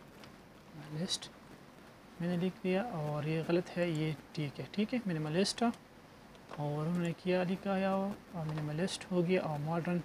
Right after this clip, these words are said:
थ्री डी लोगो, उन्होंने मॉडर्न थ्री डी लोगो भी लिखा है, ठीक है। ये हो गया हमारे पास मिनिमलिस्ट भी आ गया और मैं उनको इसी तरह copy करता हूँ और मैं उनको यहाँ पे delete करता हूँ और फिर आता हूँ यहाँ पे और फिर मैं यहाँ पे थ्री डी लोगो में click कर देता हूँ,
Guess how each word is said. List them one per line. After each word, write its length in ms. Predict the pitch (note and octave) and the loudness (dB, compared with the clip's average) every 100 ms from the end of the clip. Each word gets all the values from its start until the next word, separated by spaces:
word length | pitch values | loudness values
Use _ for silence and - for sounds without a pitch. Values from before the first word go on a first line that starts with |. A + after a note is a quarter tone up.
| - | 0
थ्री 160 | E3 | 0
डी 120 | D#3 D3+ | 2 0
लोगो, 300 | C#3+ B2+ - - - D#3+ | -2 -4 -10 -18 -12 -6
उन्होंने 260 | D#3+ D#3 | -2 -2
मॉडर्न 340 | C#3+ D3 D#3 D3+ | 0 0 0 -2
थ्री 200 | - D#3 | -2 -2
डी 120 | D#3+ | -2
लोगो 300 | D3 C#3+ C#3 | -2 -2 -2
भी 140 | C3+ | -2
लिखा 280 | C#3 C#3+ C#3 | -4 -6 -6
है, 140 | C3 C#3+ | -6 0
ठीक 220 | G3 A#3+ | 0 2
है। 60 | |
ये 540 | A#3+ - - - - F3+ | 0 -4 -18 -18 -4 4
हो 100 | F3+ | 4
गया 160 | F#3 | 6
हमारे 240 | F3 E3 D#3+ - | 4 4 2 -2
पास 220 | D#3 D#3 - | -4 -4 -6
मिनिमलिस्ट 500 | C#3+ C3+ C#3 F#3 - - | -6 -4 -2 -2 -2 -2
भी 60 | |
आ 80 | G3+ | 2
गया 220 | G3 G3+ | 4 2
और 440 | B3 D3+ C#3 C3+ C3+ - D#3 | 0 -2 -2 -4 -6 -8 -4
मैं 140 | D#3 | -2
उनको 320 | E3 E3+ D#3 | 0 0 2
इसी 160 | D#3+ D#3+ | 0 0
तरह 200 | D#3+ D3 - | -4 -4 -2
copy 240 | E3+ F#3+ | -2 -2
करता 320 | G3 F#3+ F#3+ | 0 0 2
हूँ 180 | F#3 G#3 B3 | 0 0 -4
और 180 | D3 D3 | -4 -4
मैं 140 | D#3+ | -2
उनको 280 | D#3+ F3 E3 | -2 -2 0
यहाँ 220 | E3 E3+ | 0 0
पे 160 | E3 D3 | -2 -2
delete 300 | D3+ F3 F#3 | 4 4 4
करता 300 | G3 F3 F#3 | -2 -2 -2
हूँ 140 | F3+ | -2
और 240 | D#3 C3+ - | -4 -6 -6
फिर 140 | F3+ F3+ | 0 0
आता 200 | F3 E3+ | 0 -2
हूँ 140 | D#3+ | -2
यहाँ 180 | D#3+ D#3+ - | -2 -4 -6
पे 100 | D#3+ - - - - - - | -8 -10 -16 -16 -18 -12 -4
और 280 | C#3+ C#3 C3+ | -2 0 0
फिर 220 | - D3 | -2 0
मैं 200 | C#3+ D3 | 0 2
यहाँ 220 | D3 D3 C#3 | 2 2 0
पे 160 | D3+ F3 - - | -2 -4 -8 2
थ्री 200 | E3+ E3 | 8 8
डी 120 | D#3+ | 8
लोगो 340 | D3 C#3+ C#3 E3 - - D#3 | 6 4 2 0 -6 -8 -2
में 220 | D3+ E3 - - | 2 2 -2 -4
click 200 | D3+ D#3 | 0 0
कर 180 | - C#3 | -2 -2
देता 240 | C3 B2+ | -2 0
हूँ, 120 | C3 | -2